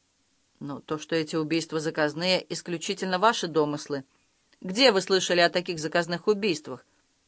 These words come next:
То штанга на голову упадёт, то сумасшедшая тётка Камикадзе". "Ну, это не мои домыслы, Пал Палыч", прервал Каморный директора,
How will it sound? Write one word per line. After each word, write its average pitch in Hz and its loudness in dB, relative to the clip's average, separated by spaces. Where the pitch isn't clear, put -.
То 247 8
штанга 202 6
на 208 6
голову 202 6
упадёт, 196 4
то 220 4
сумасшедшая 208 2
тётка 190 -2
Камикадзе". 170 0
"Ну, 143 -12
это 143 -10
не 156 -2
мои 165 2
домыслы, 165 2
Пал 143 0
Палыч", 139 -4
прервал 196 6
Каморный 180 4
директора, 160 4